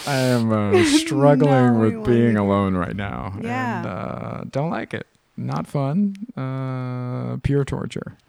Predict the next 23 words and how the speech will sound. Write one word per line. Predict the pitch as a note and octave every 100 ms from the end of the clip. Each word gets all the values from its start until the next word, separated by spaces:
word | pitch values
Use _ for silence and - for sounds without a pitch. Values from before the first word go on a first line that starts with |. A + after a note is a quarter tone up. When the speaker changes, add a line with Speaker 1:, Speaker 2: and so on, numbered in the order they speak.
| - -
Speaker 2:
Yeah, | A3 C4 A#3+
well, | F3+ F3
and | F3 F3
that's | F3 -
an | G3
example | E3 - D#3+ D#3 D#3+
of | D#3 -
God | C#3+ D3
doing | D3+ D3 D3
for | D3+
me | D3+ D3
what | C#3+
I | C#3
couldn't | - C#3+ C#3
do | -
for | - C3
myself. | G2+ - - E2+ -
'Cause | - D#3+
I | D#3+ D#3
always | F3+ F#3+ D3+
wanted | D3+ D#3 D#3+ G3+ E3+
a | D#3
relationship, | D#3 E3+ G3+ D#3+ - - -